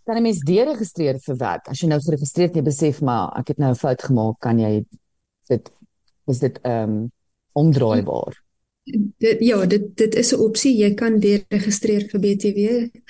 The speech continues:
Speaker 2: Weer eens, soos ons nou nog gepraat het van die red tape, dit is net, dit is net 'n, is nie 'n maklike proses nie. Uh, so
Speaker 1: Commissions
Speaker 2: tyd-
Speaker 1: soos alles.
Speaker 2: <laughs> Ja,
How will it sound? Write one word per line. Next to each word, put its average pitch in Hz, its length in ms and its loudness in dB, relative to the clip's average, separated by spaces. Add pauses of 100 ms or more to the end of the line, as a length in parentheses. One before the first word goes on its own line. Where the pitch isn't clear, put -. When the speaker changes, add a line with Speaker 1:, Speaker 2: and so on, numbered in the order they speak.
(340)
Speaker 2:
Weer 226 420 2
eens, 220 260 4
soos 208 160 2
ons 214 100 0
nou 208 120 2
nog 202 100 6
gepraat 202 320 0
het 202 140 0
van 202 120 -2
die 196 140 2
red 196 260 0
tape, 190 200 -4
dit 202 180 0
is 202 180 0
net, 208 400 -2 (180)
dit 196 160 -4
is - 180 -4
net 208 220 -2
'n, 180 280 -2 (440)
is - 100 -2
nie 247 120 6
'n 208 60 8
maklike 202 400 2
proses 196 520 0
nie. 208 200 0 (520)
Uh, 190 120 -4 (140)
so 175 60 2
Speaker 1:
Commissions 180 380 4
Speaker 2:
tyd- - 60 -4 (100)
Speaker 1:
soos - 60 -4
alles. 135 500 -2 (440)
Speaker 2:
<laughs> - 1080 -2
Ja, 185 280 2